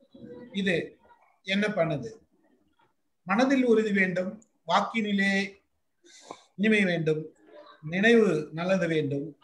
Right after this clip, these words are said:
நெருங்கின பொருள் கைப்பட வேண்டும், கனவு மெய்ப்பட வேண்டும் இப்படின்னு பாரதியார் சொல்லிட்டாரு. ஆனா நாம அதை ஒரு ச-, இதை பத்தி பேச போறதில்ல, அந்த கனவு இல்லை.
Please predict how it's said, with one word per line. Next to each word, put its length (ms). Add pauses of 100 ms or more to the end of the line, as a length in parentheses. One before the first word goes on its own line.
(440)
நெருங்கின 500
பொருள் 220
கைப்பட 420
வேண்டும், 560
கனவு 380
மெய்ப்பட 380
வேண்டும் 340
இப்படின்னு 400 (540)
பாரதியார் 520
சொல்லிட்டாரு. 460 (1160)
ஆனா 300
நாம 420
அதை 200
ஒரு 180
ச-, 200
இதை 280
பத்தி 320
பேச 300
போறதில்ல, 400 (160)
அந்த 320
கனவு 400
இல்லை. 260